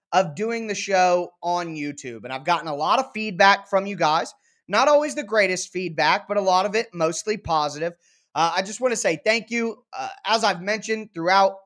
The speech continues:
I'm working through the kinks. There's some audio issues here and there, some video issues here and there. I'm aware of this stuff,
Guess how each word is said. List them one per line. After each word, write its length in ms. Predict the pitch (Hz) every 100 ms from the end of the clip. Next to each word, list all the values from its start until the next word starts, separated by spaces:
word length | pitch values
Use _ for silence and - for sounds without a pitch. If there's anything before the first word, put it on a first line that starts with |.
| -
I'm 220 | 180 170
working 380 | 202 226 240 -
through 160 | 185
the 80 | 160
kinks. 400 | - 214 214 -
There's 220 | 175 160
some 160 | 160 139
audio 460 | 175 208 214 214 196
issues 500 | 196 202 202 202 190
here 220 | 190 196
and 160 | 180 180
there, 420 | 190 185 185 185 _ _
some 220 | - 165
video 380 | 156 214 214 208 196
issues 480 | 196 196 202 190
here 240 | - 208 202
and 100 | 185
there. 220 | 185 196 208
I'm 160 | 269
aware 340 | 226 185 185 156
of 100 | 143
this 180 | 131 -
stuff, 240 | 151 131